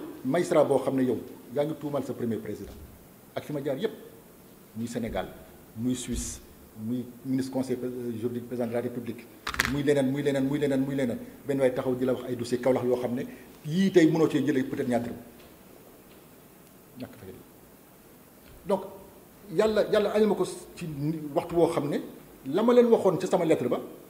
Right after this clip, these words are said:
moo ñëwaat. Dafa am xale yoo xam ne ci magistrature bi, il faut ñu xoolaat ko. Wegguñ seen kilifa yi, joxuñ leen cër. Euh, jàpp nañ ne ñoo leen gën a xam, te seen njàng motul.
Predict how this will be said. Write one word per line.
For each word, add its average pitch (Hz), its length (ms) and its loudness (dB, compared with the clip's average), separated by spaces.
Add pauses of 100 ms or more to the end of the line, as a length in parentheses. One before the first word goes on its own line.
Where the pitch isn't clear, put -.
(120)
moo 170 140 -2
ñëwaat. 190 220 -2 (1040)
Dafa 202 140 -2
am 190 180 2
xale 185 180 2
yoo 165 140 6
xam 147 200 2
ne 143 80 -2
ci - 100 -2
magistrature 135 460 0
bi, 214 140 -4 (480)
il 156 60 -10
faut - 120 -8
ñu 180 100 -4
xoolaat 165 220 -6
ko. - 100 -16 (1200)
Wegguñ 165 260 0
seen 131 160 -6
kilifa 104 260 -6
yi, - 60 -8 (760)
joxuñ 156 220 0
leen 143 140 0
cër. - 160 -2 (1080)
Euh, 135 280 0
jàpp 180 220 2
nañ 180 120 -2
ne 180 60 4
ñoo 175 160 2
leen 165 100 2
gën 160 120 2
a - 20 0
xam, - 140 -4 (1040)
te 156 80 -2
seen 135 120 0
njàng 117 220 -2
motul. 110 200 0